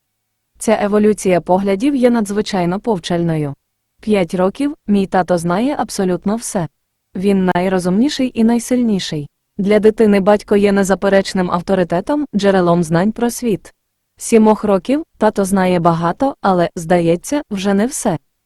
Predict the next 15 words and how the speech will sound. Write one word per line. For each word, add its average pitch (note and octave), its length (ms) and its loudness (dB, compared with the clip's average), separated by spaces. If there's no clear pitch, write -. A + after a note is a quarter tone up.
З'являються G#3 720 2
перші G#3+ 360 0
сумніви, G3+ 500 2
пов'язані A3 600 0
з B3 60 -6
розширенням A3+ 680 0
власного F#3+ 480 2
світогляду. F3 760 -2
Чотирнадцять G3+ 720 -2
років, F#3+ 420 -2
тато G3 260 0
багато F3+ 420 -2
чого G3+ 300 -2
не F3+ 140 -2
розуміє. A3+ 600 0